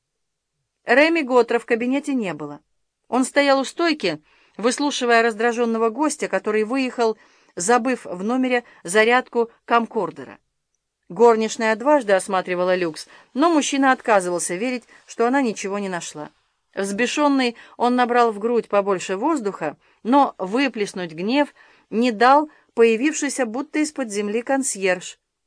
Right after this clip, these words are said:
«Мистер Готро, вам звонят». «Хочу лично потолковать с горничной», — заревел мужчина.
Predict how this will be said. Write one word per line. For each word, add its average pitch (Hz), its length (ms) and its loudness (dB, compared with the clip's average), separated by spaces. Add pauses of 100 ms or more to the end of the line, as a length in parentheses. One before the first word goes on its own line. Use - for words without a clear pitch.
(440)
«Мистер 226 460 2
Готро, 208 480 0 (380)
вам 208 320 4
звонят». 220 540 -2 (1040)
«Хочу - 400 2
лично 277 420 2
потолковать 214 720 0 (180)
с 190 120 -16
горничной», — 202 720 -2
заревел 196 400 0
мужчина. 185 560 -6